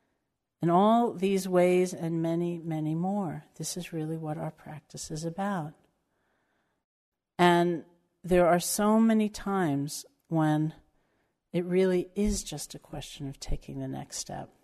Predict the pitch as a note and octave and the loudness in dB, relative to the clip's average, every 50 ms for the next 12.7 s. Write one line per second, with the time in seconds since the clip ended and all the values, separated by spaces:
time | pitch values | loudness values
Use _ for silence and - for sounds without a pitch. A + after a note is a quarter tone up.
0 | _ _ _ _ _ _ _ _ _ _ _ _ _ _ _ _ _ _ _ _ | _ _ _ _ _ _ _ _ _ _ _ _ _ _ _ _ _ _ _ _
1 | _ F3 F3 F3 E3+ E3+ F#3 F3+ F3 F3 F3 D3+ - - E3 E3 E3 E3 E3 D#3+ | _ 2 4 4 4 2 0 0 0 0 -2 -4 -6 -4 -2 0 2 2 2 2
2 | E3+ F3 E3+ E3+ - - - - E3+ D#3+ - - - - - E3 E3 D#3+ D#3+ D#3+ | 2 0 0 -2 -2 -6 -8 -8 -8 -6 -6 -8 -10 -6 -4 -2 -2 0 0 0
3 | E3 D#3+ E3 - - - _ _ _ D#3+ D#3 D3 D3 D#3 D#3 C#3+ D3 D3 A#2 D3+ | 0 -2 -2 -6 -8 -10 _ _ _ -6 -6 -6 -6 -4 -2 -2 -2 -2 -4 -10
4 | D#3 - - - F3 E3+ F3 E3 D#3+ D3 C3 C#3+ - - - - - _ _ _ | -14 -14 -10 -8 -6 -6 -6 -6 -8 -10 -10 -10 -10 -12 -12 -12 -16 _ _ _
5 | _ _ _ _ _ _ _ _ _ - - E3+ D#3+ - - F#3 E3+ D#3 E3 D#3+ | _ _ _ _ _ _ _ _ _ -10 -8 -8 -8 -6 -2 0 0 2 0 0
6 | - - - - F#3 F3+ F3 E3+ - - - F3+ E3+ D#3 D#3 D3+ - - - D3+ | -4 -12 -4 2 4 4 4 2 0 -4 -4 -2 -2 -2 -4 -6 -8 -10 -10 -10
7 | D3+ - - - - - D#3 D3+ D3+ - - _ _ _ _ _ _ _ _ _ | -10 -10 -14 -18 -14 -10 -10 -10 -10 -10 -14 _ _ _ _ _ _ _ _ _
8 | _ _ _ _ _ _ _ _ _ - E3 D3+ - - - D3 D3 D3+ D3 - | _ _ _ _ _ _ _ _ _ -4 -4 -4 -4 -4 -6 -2 0 0 0 -2
9 | C3+ D3+ D3 C#3+ C#3 C3+ C3+ C#3+ - - - _ _ _ _ _ _ _ _ _ | -2 -2 -2 -2 -2 -4 -4 -8 -8 -10 -12 _ _ _ _ _ _ _ _ _
10 | _ _ _ _ _ _ _ _ _ _ _ F3+ D#3+ D#3+ D3+ D3+ D#3 D3+ C3+ - | _ _ _ _ _ _ _ _ _ _ _ -6 -4 -2 -2 -2 -2 -4 -6 -6
11 | D#3 D#3 D#3 D#3 D3 - - _ _ D#3+ D3+ D3 D3+ D3 D3 C#3+ - - - D3 | -2 0 2 2 0 -2 -8 _ _ -4 -2 0 0 0 0 -2 -8 -10 -10 -10
12 | C3+ - - C#3+ - - D3 D3 D3 D3+ D3+ D3 C#3 C#3 | -10 -10 -12 -14 -10 -8 -6 -2 -2 -2 -2 -2 -4 -8